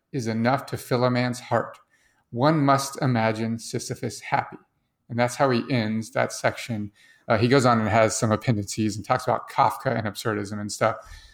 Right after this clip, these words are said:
But that's how he ends the myth of Sisyphus. And this is a famous quote, if you've never heard it before. "One must imagine Sisyphus happy."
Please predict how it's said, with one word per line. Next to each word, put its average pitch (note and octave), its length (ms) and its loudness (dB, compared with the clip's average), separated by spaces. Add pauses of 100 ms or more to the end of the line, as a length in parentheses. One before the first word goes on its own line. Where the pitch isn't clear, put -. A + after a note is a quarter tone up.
(160)
But - 80 -2
that's D3 200 4
how C#3 160 6
he A#2 160 2
ends A2 420 0
the A#2+ 100 -4
myth A2 380 -2 (200)
of G#2+ 360 -4
Sisyphus. - 760 -14
And D3+ 120 0
this B2+ 140 0
is G#2+ 60 -8
a G2 40 -8
famous B2 300 -2
quote, A2+ 200 -2
if G2+ 60 -6
you've G#2 80 -8
never G#2 160 -4
heard G#2+ 120 -2
it G#2 60 -6
before. G#2+ 360 -2 (380)
"One C#3+ 360 4
must B2+ 280 2
imagine A2 500 0
Sisyphus - 720 -8 (440)
happy." - 380 -6